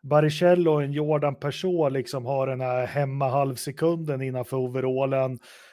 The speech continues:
Försöker köra om Schumacher flera gånger men bromsar på sig två, tre gånger på raken.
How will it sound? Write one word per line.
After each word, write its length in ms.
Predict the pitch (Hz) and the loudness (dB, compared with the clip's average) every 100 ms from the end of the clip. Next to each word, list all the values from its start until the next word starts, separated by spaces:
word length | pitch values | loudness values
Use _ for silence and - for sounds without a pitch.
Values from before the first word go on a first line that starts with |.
| _ | _
Försöker 360 | - - 143 147 | -6 -2 -2 -2
köra 160 | - 147 | -2 -2
om 100 | 131 | -4
Schumacher 580 | 165 165 160 143 - | -4 -4 0 -2 -2
flera 240 | 127 143 135 | -6 -4 -2
gånger 380 | 139 135 139 139 | -2 -4 -4 -4
men 160 | 135 | -4
bromsar 320 | 135 135 - | -4 -4 -4
på 360 | 135 - 160 156 | -8 -6 -2 -2
sig 180 | 151 127 | -2 -8
två, 240 | - 139 | -6 -6
tre 160 | 131 135 | -6 -6
gånger 280 | 127 131 131 | -6 -6 -6
på 140 | 131 | -4
raken. 800 | 131 147 143 - - 143 135 135 | -2 -2 -4 -6 -2 0 0 -4